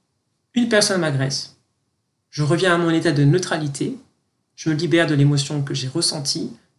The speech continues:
et je donne une réponse appropriée, adulte, à la personne qui m'attaque.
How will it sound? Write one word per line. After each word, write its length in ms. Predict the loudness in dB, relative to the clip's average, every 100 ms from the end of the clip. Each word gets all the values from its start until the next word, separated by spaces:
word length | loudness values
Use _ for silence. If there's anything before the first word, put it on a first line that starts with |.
| -6
et 60 | 0
je 100 | 2
donne 340 | 2 2 0
une 140 | -2 -2
réponse 500 | -2 -2 -4 -4 -2
appropriée, 720 | -4 -2 -4 -2 0 0 0 -2
adulte, 460 | -2 -2 -4 -8 -2
à 40 |
la 80 | -2
personne 440 | -2 -4 -4 -6 -6
qui 100 | -2
m'attaque. 460 | -2 -4 -12 -14